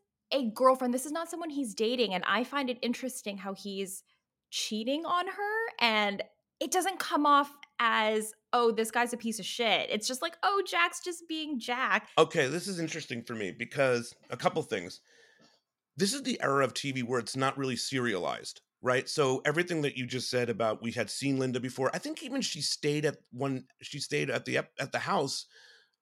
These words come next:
Speaker 2: once. I don't know if that happened yet or is going to happen, but she's
Speaker 1: Going to
Speaker 2: she's
Speaker 1: happen.
Speaker 2: Okay, all right. So yeah, but we know ho-, of Linda. We've, you know, I mean, we're ser-, maybe we're serialized people because we've seen so many shows, but we definitely have heard about her. We know who she is,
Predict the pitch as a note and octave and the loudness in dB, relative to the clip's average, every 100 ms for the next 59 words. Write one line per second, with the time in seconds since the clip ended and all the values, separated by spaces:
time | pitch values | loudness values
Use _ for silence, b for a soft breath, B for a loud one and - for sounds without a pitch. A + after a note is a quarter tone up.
0 | _ C3+ C3 A#2+ A#2+ D#3+ F3+ D#3 D3 A#2 | _ 2 4 4 2 2 2 2 0 2
1 | D#3 E3+ D#3 D3 C#3 A2+ G#2 C#3+ D3+ D3 | 2 2 0 0 0 -2 4 4 6 2
2 | C#3+ - C3 C3 - A#3+ G#3+ G3+ F#3+ D#3 | 0 -2 -4 -6 2 6 6 4 2 2
3 | E3 - - _ _ - E3 C#3 C3+ A#2 | 0 -4 -10 _ _ 0 2 4 4 6
4 | C3+ E2+ - B B B - G#3+ B3+ C#3 | 4 2 -6 B B B 2 6 6 6
5 | E3 F#3 D#3 F#3 E3+ D3+ B2+ A#2 A2+ G#2+ | 4 4 6 6 4 2 2 2 -2 -4
6 | G#2+ A#2+ D3+ B2+ C3+ C3 - _ _ _ | -2 -2 -4 -2 0 -2 -10 _ _ _
7 | _ - D#3+ C3 A#2 - C#3 D3+ C#3 C3+ | _ -4 2 2 2 0 2 2 2 6
8 | G3 G3 D#3+ C3+ D#3+ F3 C3+ C#3+ C3 A#2 | 6 6 -2 2 2 4 2 2 2 2
9 | A#2 G#2 G2+ G2+ - B2 A#2+ - A2+ B2 | 4 4 4 2 -4 -6 -2 -2 -2 -4
10 | G2+ A#2 - B2 A#2 B2 B2 A2+ A2 B2 | -4 -6 -4 -6 -4 -2 -2 -2 -2 0
11 | A#2 D#3+ - B B - C3+ D3 F#3 D#3 | 2 0 -4 B B 0 0 2 0 0
12 | D3+ C#3 C3+ B2+ A2+ A#2 - D3 D3+ C#3+ | 0 -2 -2 -2 -2 -4 0 2 2 4
13 | C#3 B2 C3 B2 A#2 A2+ A2+ A#2 B2 A#2+ | 2 2 0 0 -2 -2 0 0 -2 -4
14 | A#2 - A2 F2 D2 - - | -6 -6 -6 -8 -8 -10 -16